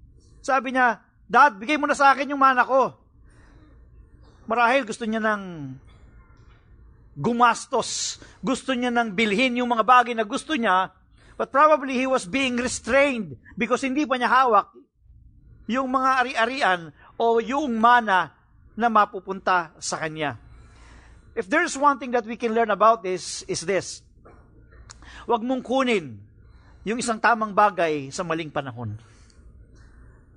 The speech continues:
Don't take something right if it is on the wrong time. Nasubukan nyo na bang kunin kay Lord yung isang bagay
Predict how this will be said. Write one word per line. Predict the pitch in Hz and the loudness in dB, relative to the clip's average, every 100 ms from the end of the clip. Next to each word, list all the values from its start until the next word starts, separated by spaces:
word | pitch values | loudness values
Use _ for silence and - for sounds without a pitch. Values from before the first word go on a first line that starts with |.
| - | -16
Don't | 143 233 294 339 | 0 2 2 -2
take | - 285 277 277 _ _ _ - | 0 2 4 0 _ _ _ -14
something | - - 285 294 - 294 285 277 277 226 | -6 2 2 2 -4 -2 -2 -4 -8 -10
right | 220 226 214 190 208 _ - - - - - - - | 0 4 4 2 -4 _ -20 -20 -20 -20 -20 -20 -8
if | 220 190 | -6 -4
it | 220 | -6
is | 226 - | -6 -8
on | - 170 | -8 -6
the | 165 | -6
wrong | 165 160 | -6 -6
time. | 151 139 117 98 98 - _ _ - - | -8 -8 -8 -14 -18 -20 _ _ -20 -12
Nasubukan | 185 226 226 240 226 | -6 -4 -4 -4 -2
nyo | 233 | -2
na | 220 | 0
bang | 202 185 170 160 | 0 0 -10 -16
kunin | 190 202 190 175 156 120 - | -8 -6 -6 -6 -8 -12 -12
kay | - 175 | -6 -4
Lord | 165 175 151 | -2 -4 -6
yung | 175 | -8
isang | 180 160 | -8 -4
bagay | 139 170 143 143 139 | -2 -2 -2 -6 -6